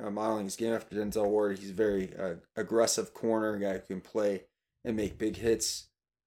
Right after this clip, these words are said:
at the line of scrimmage if he needs to, be aggressive, be physical, the, even if, um, you know, in Ward's case, being a little bit smaller. Uh, but he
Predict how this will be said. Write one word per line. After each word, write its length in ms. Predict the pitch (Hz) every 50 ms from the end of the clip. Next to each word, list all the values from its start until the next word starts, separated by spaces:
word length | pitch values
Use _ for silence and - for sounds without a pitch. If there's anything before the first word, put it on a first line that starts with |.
| _ _ -
at 120 | 113 -
the 80 | - 104
line 180 | 107 113 110
of 80 | 101 -
scrimmage 500 | - - - 127 123 123 127 123 113 107
if 80 | 110
he 80 | 101 113
needs 320 | 113 113 113 104 98 -
to, 240 | - - 120 113 110
be 200 | 101 98 110 110
aggressive, 760 | 104 85 92 104 104 101 101 - - 107 104 101 98 92 -
be 80 | - 104
physical, 800 | 95 - - 117 110 101 98 104 - - 98 98 98 95 92 - - _ _ _ _ -
the, 260 | 120 117 113 - - _ -
even 300 | 110 110 107 104 101 101
if, 260 | 95 - - - - - -
um, 300 | 95 90 92 92 98 - -
you 100 | 101 104
know, 200 | 98 98 98 92
in 120 | 80 95 101
Ward's 280 | 101 104 104 101 -
case, 440 | - - 101 95 92 - - - - _ _
being 340 | - 107 104 101 98 95 - _ _ _ _ _ _ _ _ -
a 60 | -
little 100 | 113 110
bit 160 | 95 101 -
smaller. 480 | - - 110 110 117 120 113 104 95 - - - - - - - - _ - - 135 139
Uh, 120 | 123 -
but 180 | 208 196 147 151
he 180 | - 185 180